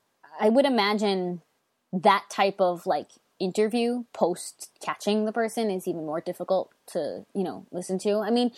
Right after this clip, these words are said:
some of the people they spoke to, they were, they were hurting young girls. You know, I think the last one, she was, like,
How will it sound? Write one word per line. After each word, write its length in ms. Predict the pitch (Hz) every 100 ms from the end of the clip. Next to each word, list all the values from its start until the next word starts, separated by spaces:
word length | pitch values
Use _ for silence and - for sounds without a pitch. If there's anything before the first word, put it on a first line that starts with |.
| -
some 280 | - - 311
of 120 | 427
the 100 | 311
people 460 | 269 269 254 233 208
they 140 | 196
spoke 320 | 185 - 196 208
to, 200 | 180 170
they 120 | 175
were, 320 | 175 175 185 -
they 120 | 185
were 140 | 202
hurting 360 | 202 185 180 170
young 180 | 165 165
girls. 540 | 160 156 160 180 - - _ _ _ _ -
You 80 | 185
know, 260 | 135 196 196 - -
I 60 | 190
think 260 | - 196
the 120 | 196 180
last 380 | 170 165 196
one, 160 | - 170
she 140 | -
was, 160 | 170 170
like, 120 | 131